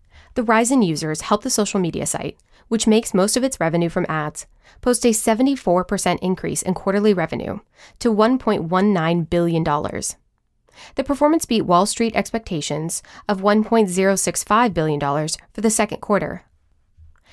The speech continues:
Twitter earned eight cents per share on gap basis. Excluding some items, the company earned twenty cents per share. Shares in Twitter shot seven percent higher to seventy-four dollars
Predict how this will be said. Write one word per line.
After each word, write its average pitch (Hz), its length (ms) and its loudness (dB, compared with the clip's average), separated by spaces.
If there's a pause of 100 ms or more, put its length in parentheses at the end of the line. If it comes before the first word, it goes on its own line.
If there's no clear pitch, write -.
(160)
Twitter 381 320 2
earned 208 260 2
eight 208 180 0
cents 202 220 0
per - 140 -6
share 160 360 -4
on 196 120 2
gap 175 260 0
basis. 160 500 -6 (360)
Excluding 302 400 0
some 233 240 0
items, 170 300 -2
the 208 60 -6
company 185 320 -4
earned 175 220 -2
twenty 240 260 -2
cents - 280 -6
per 156 160 -10
share. - 340 -10 (1000)
Shares 285 340 0
in 311 60 2
Twitter 165 280 -2
shot - 260 -2
seven 226 340 0
percent 220 340 -2
higher - 380 -8 (260)
to 233 80 -2
seventy-four 220 640 0
dollars 143 440 -2